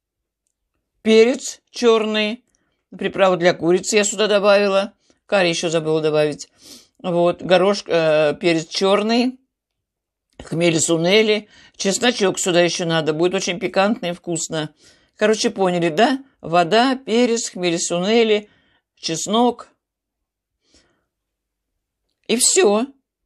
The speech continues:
Водичкой заливаете, чтобы вода была слегка прикрыта, картошечка была. Накрываете крышечкой. По желанию томат, томат, пасту, либо свой, какой у вас.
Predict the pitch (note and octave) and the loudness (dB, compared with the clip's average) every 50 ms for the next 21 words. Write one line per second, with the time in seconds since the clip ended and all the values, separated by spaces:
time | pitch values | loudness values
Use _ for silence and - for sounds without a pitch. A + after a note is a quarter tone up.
0 | _ _ _ _ _ _ _ _ _ _ _ _ _ _ _ _ _ - F3 A3 | _ _ _ _ _ _ _ _ _ _ _ _ _ _ _ _ _ -4 -2 0
1 | A#3 G3 G3+ A3+ E3 - - - F3+ E3+ E3+ F#3 F3+ F3 E3 F3 F#3 G3+ A3+ A#3+ | 0 0 0 -2 -4 -4 -4 -4 -4 -2 0 2 2 2 2 2 2 2 2 0
2 | C4 B3+ - C4 B3+ B3 C4+ - _ _ _ _ _ - - - G#3+ F#3+ F#3+ F#3 | -2 -2 -2 -2 -2 -2 -4 -6 _ _ _ _ _ -14 -8 -4 -4 -2 0 0
3 | F#3+ G3 F#3 F3+ A#3+ C4 B3 G#3 C4 C4 G3+ G#3 - - B3+ F4+ F4+ - F#4+ F#4 | 0 0 2 2 2 2 2 0 0 0 0 0 0 -2 -2 -4 -4 -4 -4 -4
4 | F#4 - G3+ F#3+ - D#3+ D#3+ E3 D3+ - - D3 D#3 E3+ _ _ _ _ - E3+ | -4 -4 -6 -8 -6 -4 -4 -4 -4 -4 -4 -6 -6 -6 _ _ _ _ -6 -6
5 | E3+ E3 E3+ D#3+ D#3+ - D#3+ D3+ - - C#3+ C#3+ C#3+ D3 C#3+ C#3+ C#3 C3+ - _ | -4 -2 -2 -4 -4 -4 -6 -10 -10 -8 -6 -4 -2 0 0 0 0 -2 -6 _
6 | _ _ _ - F#3 G#3 G#3 A#3 A3+ G#3 F#3+ F#3+ F3+ F3 E3 E3+ - - - F3+ | _ _ _ -6 -4 -2 0 2 2 2 4 4 2 2 0 -2 -4 -4 -2 0
7 | F#3 G3+ G#3 G#3+ B3+ G#3+ - - - G#3+ A3 A3 _ _ _ _ _ _ _ - | 0 0 0 -2 -4 -6 -6 -4 -4 -4 -4 -4 _ _ _ _ _ _ _ -6
8 | G3+ F#3+ F#3+ G3+ G3 G#3+ A#3+ C4+ C4+ C4+ B3+ A3+ F#3 E3 - - A3 A#3+ A#3+ G#3+ | -4 0 0 2 2 2 2 2 2 2 0 0 -2 -4 -4 -2 0 0 0 0
9 | F3+ E3+ F3+ F3+ - - _ _ _ _ - A3+ A3+ G#3+ F3 F3 E3+ E3 - _ | 0 -2 -2 -4 -8 -16 _ _ _ _ -4 -4 -2 -2 -2 -4 -6 -8 -10 _
10 | _ _ _ _ _ _ _ _ _ _ _ G3+ F#3+ G3 G#3 G3+ - - G3+ G3 | _ _ _ _ _ _ _ _ _ _ _ 2 4 4 4 2 -2 -4 -6 -6
11 | G#3 G#3 G#3+ - E3 E3+ E3+ D#3 E3 D#3 - E3 E3+ F3+ G3+ G3+ F#3+ E3+ E3 - | -6 -8 -8 -4 -2 -2 -2 -2 -4 -4 -4 -2 0 0 0 0 0 -2 -4 -2
12 | - F3+ F3+ F3+ E3+ D#3 E3 E3 E3 - - | 0 0 2 2 2 2 2 0 0 -2 -10